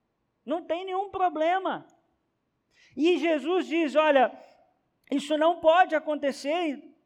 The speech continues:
tanta mistura de religiões, e a igreja, de alguma forma, não sabe lidar com isso." Irmãos, penso que a mensagem de Pérgamo é urgente para a igreja brasileira.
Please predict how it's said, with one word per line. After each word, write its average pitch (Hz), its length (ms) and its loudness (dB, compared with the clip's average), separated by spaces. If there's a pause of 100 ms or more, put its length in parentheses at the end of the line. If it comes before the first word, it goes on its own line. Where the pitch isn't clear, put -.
(300)
tanta 392 280 2
mistura 349 680 0
de 254 180 -4
religiões, 285 1300 0 (280)
e 285 140 2
a 349 80 4
igreja, 330 420 0
de 262 80 0
alguma 330 380 2
forma, 269 680 0 (200)
não 339 280 0
sabe 320 340 -2
lidar 294 260 0
com 294 160 -6
isso." 277 200 -6
Irmãos, 311 360 0
penso 349 500 -6
que 302 100 -2
a 302 60 4
mensagem 294 580 2
de 269 160 -6
Pérgamo 254 580 2
é 277 120 8
urgente 311 960 4
para 294 500 4
a 277 80 6
igreja 262 500 4
brasileira. 240 720 2